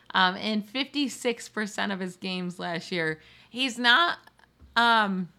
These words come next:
he's not a high upside guy, right? Like, it, he can have weeks where he scores you twenty-five points. That's nice, but, like,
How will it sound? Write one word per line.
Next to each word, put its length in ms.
he's 220
not 280
a 100
high 260
upside 640
guy, 500
right? 280
Like, 260
it, 180
he 300
can 260
have 200
weeks 320
where 100
he 80
scores 340
you 60
twenty-five 500
points. 440
That's 260
nice, 380
but, 220
like, 260